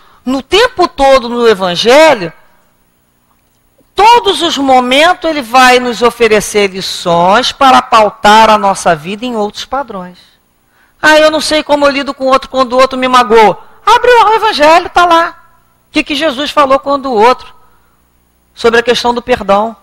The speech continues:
sobre a questão da indulgência, sobre a questão do inimigo, sobre aquele que pede cada vez mais pra nos implicar.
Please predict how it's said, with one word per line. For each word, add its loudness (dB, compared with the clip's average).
sobre 0
a -4
questão -2
da -2
indulgência, -6
sobre 0
a -2
questão 0
do -4
inimigo, -2
sobre 0
aquele -2
que -8
pede 2
cada 2
vez 0
mais 0
pra 0
nos -6
implicar. -2